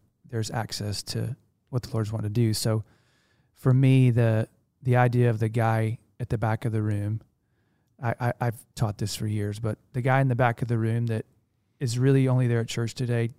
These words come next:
just to shut his wife up 'cause she's nagged him so much that he's finally was like, "If I go, will you leave me alone?" Like, that guy, if I can create a space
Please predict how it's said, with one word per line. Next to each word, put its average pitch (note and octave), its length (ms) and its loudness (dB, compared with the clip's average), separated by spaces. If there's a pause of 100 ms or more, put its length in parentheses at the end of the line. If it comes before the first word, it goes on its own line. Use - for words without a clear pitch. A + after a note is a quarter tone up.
(120)
just - 220 -8
to A#2 100 -4
shut A2 260 -4
his G#2+ 120 0
wife G#2+ 280 -4
up B2 180 0 (160)
'cause A#2 140 -2
she's A2+ 200 -4
nagged A2 220 0
him A2 100 -2
so G#2 280 -2
much - 400 -6
that A#2+ 120 -4
he's A2+ 120 -6
finally A2 240 -6
was A2 100 -4
like, G#2+ 260 -4 (100)
"If C#3 160 0
I C#3 120 4
go, B2 200 2
will B2 80 2
you A2 100 0
leave A2+ 140 -2
me A2 60 -2
alone?" G#2+ 280 -2 (320)
Like, B2 140 -6 (320)
that B2+ 240 4
guy, C#3+ 260 6 (920)
if B2+ 140 -2
I D3 100 8
can D3+ 140 -2
create C3+ 240 0
a B2 40 -6
space - 720 0